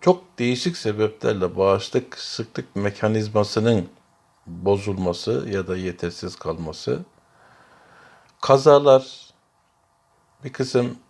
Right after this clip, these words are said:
örselenmeler, yırtılmalar, kırılmalar veya tıbbi yanlış uygulamalar, tedavi, yanlış tedaviler de birer hastalık sebep olarak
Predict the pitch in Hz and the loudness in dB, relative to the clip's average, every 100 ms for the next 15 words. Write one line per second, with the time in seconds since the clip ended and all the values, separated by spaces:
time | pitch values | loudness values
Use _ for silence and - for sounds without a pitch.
0 | - 117 110 107 107 107 104 101 101 98 | -2 0 2 0 0 -2 -4 -4 -4 -6
1 | 101 98 - 101 98 95 92 95 - 92 | -8 -10 -12 -12 -8 -6 -8 -10 -10 -8
2 | 92 92 87 87 92 - - _ _ _ | -8 -8 -4 -4 -4 -10 -20 _ _ _
3 | _ _ _ _ _ _ _ _ _ _ | _ _ _ _ _ _ _ _ _ _
4 | - 131 117 92 95 - _ _ _ _ | -4 2 4 4 2 -4 _ _ _ _
5 | _ _ _ _ - - - _ _ - | _ _ _ _ -4 -4 -4 _ _ -4
6 | 135 139 139 139 - 101 104 104 107 107 | -2 0 -4 -6 -10 -4 2 2 0 -2
7 | 135 135 - - - 95 95 90 90 90 | -4 -6 -10 -14 -10 -8 -6 -8 -4 -4
8 | 87 85 82 78 - - _ - 90 87 | -2 -2 -2 -2 -8 -20 _ -10 -8 -2
9 | 90 90 92 123 175 92 87 - - - | 0 0 -4 -10 -8 -6 -6 -8 -12 -12
10 | 90 95 90 87 110 120 87 87 156 _ | -8 -8 -6 -8 -10 -10 -8 -10 -10 _
11 | _ _ _ _ - - 101 98 - 123 | _ _ _ _ -6 -4 -2 -4 -8 -12
12 | - 123 117 - - 110 107 107 98 92 | -6 -4 -4 -6 -8 -6 -4 -6 -6 -6
13 | 92 - | -8 -12